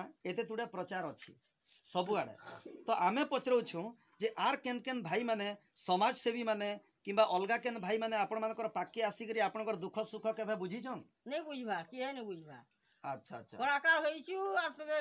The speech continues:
Speaker 2: କାହିଁ ଘର ଦ୍ୱାର ମିଲବା, ନାଇଁ ମିଲେତି ତ ଗୋଟେ କଳାକାର କେନ୍ତା ଘର ଦ୍ୱାର ନାଇଁ ମିଲେ?
Speaker 1: ଆଚ୍ଛା, କଳାକାର ହେଇଛ,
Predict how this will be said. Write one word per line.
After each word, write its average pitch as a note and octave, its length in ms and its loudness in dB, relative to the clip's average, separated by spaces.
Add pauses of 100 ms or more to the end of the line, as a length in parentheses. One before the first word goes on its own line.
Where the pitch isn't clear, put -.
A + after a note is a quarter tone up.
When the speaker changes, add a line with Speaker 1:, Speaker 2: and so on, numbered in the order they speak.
Speaker 2:
କାହିଁ D4+ 220 -2
ଘର C4+ 200 -4
ଦ୍ୱାର B3 200 0
ମିଲବା, A#3+ 340 -4
ନାଇଁ A#3+ 160 -6
ମିଲେତି A#3 400 -8
ତ A3 80 -12 (100)
ଗୋଟେ G#3 320 -12
କଳାକାର G#3+ 440 -4
କେନ୍ତା G#3 280 -6
ଘର F#3 340 -12
ଦ୍ୱାର E3+ 220 -10
ନାଇଁ E3 120 -14
ମିଲେ? C#3+ 200 -18 (680)
Speaker 1:
ଆଚ୍ଛା, D#3+ 300 0 (140)
କଳାକାର E3 480 2
ହେଇଛ, G#3 280 0